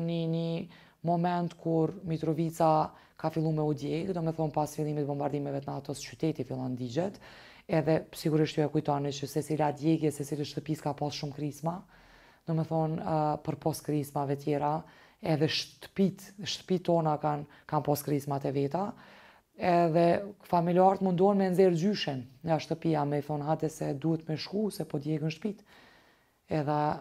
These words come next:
thonë, i thonë gjysha, "Po i dëgjon krismat." Edhe ai thot, "Këto nuk janë bomba, këto janë tuponat e lirisë." Edhe ky është një video instalacion i thjesht, po me një simbolik të madhe,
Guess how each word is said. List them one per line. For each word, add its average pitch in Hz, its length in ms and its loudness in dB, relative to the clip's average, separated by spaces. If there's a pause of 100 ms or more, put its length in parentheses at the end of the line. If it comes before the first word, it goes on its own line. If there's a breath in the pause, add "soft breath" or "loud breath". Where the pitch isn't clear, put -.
(140)
thonë, 165 320 0
i 175 80 -4
thonë 170 240 0
gjysha, 175 360 4
"Po 165 100 4
i 160 60 6
dëgjon 165 320 4
krismat." 156 580 -2 (760 soft breath)
Edhe 151 220 -2
ai 156 140 2
thot, 156 340 -4
"Këto 165 240 -4
nuk 165 180 0
janë 165 200 0
bomba, 151 520 -2 (400 loud breath)
këto - 160 -8
janë 156 120 -2
tuponat 143 460 -6
e 143 40 0
lirisë." 143 500 -6 (880 soft breath)
Edhe 160 920 2
ky 185 180 0
është 170 140 -4
një 165 40 -2
video 165 220 0
instalacion 160 800 0 (160)
i 165 100 -6
thjesht, - 640 -4
po 160 140 -6
me 156 120 -4
një 156 80 -4
simbolik 151 440 -6
të 156 60 -8
madhe, 170 360 -4